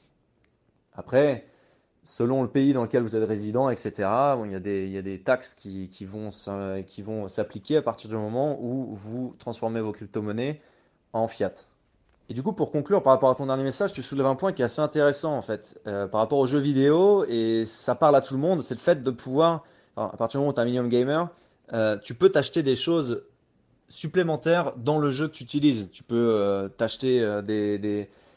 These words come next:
des vêtements, des accessoires, et cetera, pour pouvoir, euh, avoir un, un, un meilleur bonhomme, qui soit plus performant. Tu peux, euh, acheter des packs pour avoir des meilleures équipes, et cetera.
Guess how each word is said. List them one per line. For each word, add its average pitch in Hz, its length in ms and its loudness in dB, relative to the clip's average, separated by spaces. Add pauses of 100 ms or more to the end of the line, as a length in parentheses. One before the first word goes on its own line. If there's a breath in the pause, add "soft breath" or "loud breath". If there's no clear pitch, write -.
(140)
des 98 140 -2
vêtements, 123 420 2
des 117 160 0
accessoires, 123 520 2
et 113 80 -4
cetera, 117 520 0
pour 113 140 -10
pouvoir, 110 400 0
euh, 98 320 -4
avoir 110 280 0
un, 98 280 -4 (460 soft breath)
un, 104 80 -6
un 101 240 -4
meilleur 110 260 4
bonhomme, 123 540 2
qui - 100 -12
soit 104 160 -4
plus 117 100 -12
performant. 127 600 0
Tu 160 140 -6
peux, 110 180 -4
euh, 101 240 2
acheter 101 360 -4
des 113 120 -2
packs 123 440 2
pour 101 240 -4
avoir 107 160 2
des 107 100 -2
meilleures 110 260 -2
équipes, 156 380 -4 (180)
et 104 100 -10
cetera. 123 540 0